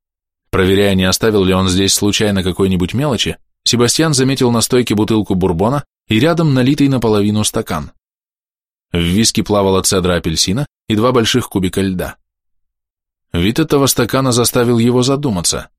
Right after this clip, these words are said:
Кто пил из этого стакана? Несомненно, мясник. Тот, кто пытал Дрейка. Но раз лед еще не растаял, значит, он ушел только что.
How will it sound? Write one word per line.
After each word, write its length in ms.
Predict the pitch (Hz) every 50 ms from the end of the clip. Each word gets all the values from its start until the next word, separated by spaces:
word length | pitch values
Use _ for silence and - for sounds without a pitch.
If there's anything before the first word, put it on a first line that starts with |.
| _ _ _ _ _ _ _ _ _ _ _ _ _ _ _ _ _ _
Кто 240 | - - 170 151
пил 240 | - - 95 92 87
из 140 | 85 80 87
этого 220 | 82 - 90 92
стакана? 540 | 90 - - 104 - - 82 64 52 - - _ _ _ _ _ _ _ _ _ _ _ _ -
Несомненно, 580 | 107 101 98 - 113 107 107 107 107 107 110
мясник. 640 | 113 117 123 120 - - 101 90 73 - - - - _ _ _ _ _ _ _ _ _ _
Тот, 220 | - 107 117 120
кто 180 | - - 139 123
пытал 360 | - 135 123 - - 107 107
Дрейка. 460 | 107 123 131 123 98 - - 69 - - _ _ _ _ _ _ _ _ _ _ _ _ _ _ _ _ _ _ _ -
Но 120 | 95 101
раз 200 | 104 107 104 -
лед 180 | 117 117 110 110
еще 240 | 110 104 - - 110
не 100 | 104 101
растаял, 480 | 98 98 92 - - 101 101 113 123
значит, 400 | 123 110 117 120 113 - - 95
он 140 | 117 113 113
ушел 380 | 113 104 - 120 120 117 113 - _ _ _ _ _
только 340 | - 143 127 104 - 98 -
что. 240 | - - - -